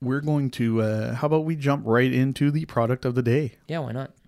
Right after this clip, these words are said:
Speaker 1: All right, so, uh, I'll start it off, actually. Uh, well, no, you know what? You can, you start this one off, and I'll give some information about it. <laughs>
Speaker 2: All right, well, our product of the day, uh,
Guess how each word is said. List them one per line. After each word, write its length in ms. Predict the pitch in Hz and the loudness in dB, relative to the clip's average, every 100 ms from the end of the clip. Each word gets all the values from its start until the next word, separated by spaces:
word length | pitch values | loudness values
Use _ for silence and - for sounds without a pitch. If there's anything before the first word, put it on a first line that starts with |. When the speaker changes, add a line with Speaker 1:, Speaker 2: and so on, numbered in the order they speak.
| _ _ - - | _ _ -20 -10
Speaker 1:
All 120 | 143 147 | -4 0
right, 260 | 160 143 | 0 0
so, 360 | - 143 156 120 | 0 2 2 2
uh, 340 | 123 123 120 | 0 2 0
I'll 120 | - 139 | -2 -4
start 240 | - 180 | -2 -2
it 100 | 123 | -2
off, 260 | 117 151 165 | -4 -6 -6
actually. 400 | 160 - 226 - | -10 -8 -10 -8
Uh, 200 | 143 170 170 | -4 -2 -2
well, 160 | 180 | -2
no, 200 | 202 262 | -2 -2
you 120 | 220 | 0
know 80 | 240 | 0
what? 180 | 240 247 - | 0 -2 -4
You 100 | 214 | -8
can, 480 | 208 165 151 - 117 - | -6 -4 -6 -8 -10 -4
you 120 | 190 | -4
start 260 | - 220 | -2 -2
this 140 | 214 208 | -2 0
one 100 | 190 | 0
off, 240 | 208 214 | 0 0
and 80 | 156 | 0
I'll 80 | 147 | 0
give 140 | 143 | 0
some 160 | 143 131 | 0 2
information 520 | 127 - 127 147 147 | 2 2 2 2 2
about 200 | 120 104 | 0 0
it. 120 | 98 - 113 - - | -2 2 2 2 -4
<laughs> 340 | - - 185 | -4 -2 -2
Speaker 2:
All 100 | 196 | 0
right, 200 | 127 139 | 0 -2
well, 120 | 127 | -4
our 120 | 120 120 | -4 -4
product 360 | 123 120 123 | -6 -6 -6
of 80 | 120 | -8
the 60 | 110 | -6
day, 420 | 117 120 120 127 - | -6 -4 -6 -10 -10
uh, 200 | 110 | -12